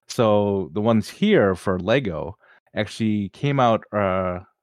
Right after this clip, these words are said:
on May the, May first for what they call V I P members. Now, V I P members is just basically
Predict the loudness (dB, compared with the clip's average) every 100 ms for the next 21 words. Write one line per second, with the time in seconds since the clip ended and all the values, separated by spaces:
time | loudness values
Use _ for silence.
0 | _ -4 -2 -4 -2 0 0 -4 -4 -2
1 | -2 _ -2 -2 -4 -20 -6 -4 -2 -2
2 | -4 -10 _ _ _ -4 -2 0 0 -2
3 | -2 -4 -4 -6 -4 -6 -8 -8 -8 -4
4 | -4 -4 -4 -4 -4 -6 -6 -6 -2 -2
5 | -2 -6 -4 -4